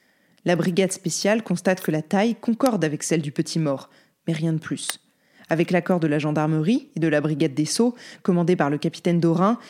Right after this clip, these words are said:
elle décide de diffuser largement une photo agrandie et les yeux ouverts du petit corps retrouvé dans le fossé. Les inspecteurs y joignent un signalement complet et diffusent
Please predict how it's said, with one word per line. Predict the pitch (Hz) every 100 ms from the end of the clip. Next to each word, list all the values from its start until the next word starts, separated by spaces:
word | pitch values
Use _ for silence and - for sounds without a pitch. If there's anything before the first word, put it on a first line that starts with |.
| - -
elle | 175 175
décide | 185 - 202
de | 180
diffuser | 165 156 180 185
largement | 185 185 190 196 220
une | 208 175
photo | 202 185 220
agrandie | 214 190 208 190 185 -
et | -
les | 185 175
yeux | 202
ouverts | - 220 196 165 170
du | 165
petit | 175 -
corps | 175 196 220 - - - -
retrouvé | 180 - 190 208
dans | 175
le |
fossé. | - 196 - 170 - - - - -
Les | 175
inspecteurs | 180 180 - 202 202 -
y |
joignent | 143 160 165 147
un | -
signalement | - 185 175 160 156
complet | - 196 190 175 262 - - -
et | 190
diffusent | 151 165 - 185